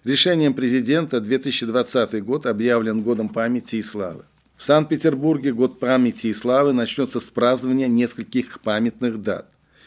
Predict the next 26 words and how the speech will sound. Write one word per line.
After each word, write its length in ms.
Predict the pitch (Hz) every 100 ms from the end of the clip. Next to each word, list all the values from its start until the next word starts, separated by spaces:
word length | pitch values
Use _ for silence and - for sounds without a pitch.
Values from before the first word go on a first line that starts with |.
| -
Семьдесят 600 | - 156 131 127 117 -
седьмой 400 | 127 120 131 110
годовщины 540 | 107 107 - 120 104
прорыва 440 | 104 107 110 104
блокады 680 | 95 92 92 95 92 104 151 - _
и 120 | 127 143
нашего 420 | 127 123 - 127
Ленинградского 600 | 131 123 113 117 - 113
дня 180 | 107 117
Победы, 540 | 123 120 113 85 90 _ _ -
семьдесят 500 | - 139 120 - -
шестой 420 | - 107 - 127
годовщины 600 | 107 104 104 - 135 139
полного 540 | - 127 139 127 113
освобождения 680 | 104 107 107 98 117 123 113
Ленинграда 640 | 107 110 107 107 113 110
от 100 | 107
блокады. 520 | 98 110 107 92 78 - _ _ _ _ _
План 220 | 123 147 147
мероприятий 640 | 143 139 147 160 160 147
по 140 | 131
подготовке 680 | 110 107 127 131 151 - 120
к 100 | -
этим 240 | 123 123
знаменательным 720 | 110 113 123 123 110 107 107 104
датам 420 | 131 - 160